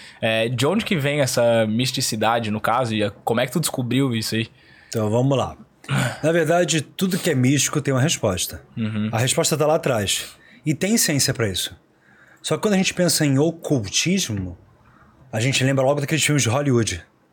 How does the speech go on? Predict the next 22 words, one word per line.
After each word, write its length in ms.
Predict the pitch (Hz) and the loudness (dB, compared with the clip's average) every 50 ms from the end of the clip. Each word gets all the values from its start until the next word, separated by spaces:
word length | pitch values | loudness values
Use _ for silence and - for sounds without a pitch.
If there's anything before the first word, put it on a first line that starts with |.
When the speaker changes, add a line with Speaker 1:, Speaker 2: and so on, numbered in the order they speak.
| _ - | _ -4
Speaker 2:
né? 220 | 110 143 175 170 - - - - - - - - - - - - | -2 -2 -2 -4 -8 -16 -20 -20 -20 -20 -20 -20 -20 -20 -16 -8
Que 60 | - | -4
parece 180 | - 131 120 - | -2 -2 -2 0
aquelas 260 | - 127 113 104 90 87 | 0 -2 -2 -2 -2 -2
bruxas, 580 | 85 110 117 120 123 123 117 - - 104 98 | 0 2 4 4 4 4 2 2 0 -2 -2
aquelas 200 | 101 - 110 107 110 | -2 -2 -2 0 0
coisas 200 | - 113 104 101 | 0 0 0 0
Speaker 1:
Aham. 80 | 104 | -2
Speaker 2:
todas. 220 | 117 98 98 98 123 | -2 -2 0 0 0
E 20 | |
na 80 | 143 147 | 2 2
verdade 300 | 143 139 147 147 131 151 | 2 2 2 2 2 0
não 80 | 143 | 2
é 20 | 127 | 2
nada 180 | 131 139 147 156 | 2 0 0 -2
disso. 340 | 110 95 82 - - - - - - - - - - - - - - _ | -2 -4 -6 -6 -8 -10 -12 -20 -20 -20 -20 -20 -20 -20 -20 -20 -6 _
O 60 | 139 | -2
ocultismo 560 | 156 156 - 220 175 - 190 196 175 202 226 | 0 2 0 0 2 2 2 2 2 2 0
tá 180 | 220 - 208 202 202 - | 0 0 -2 -2 0 0
oculto, 480 | 208 220 - - 151 120 104 - - 98 | 0 0 0 0 0 0 0 -2 -4 -2
tá 140 | - 113 | -2 -2
escondido. 480 | 113 - - 165 175 156 - 107 - | -2 0 0 0 0 0 0 -2 -4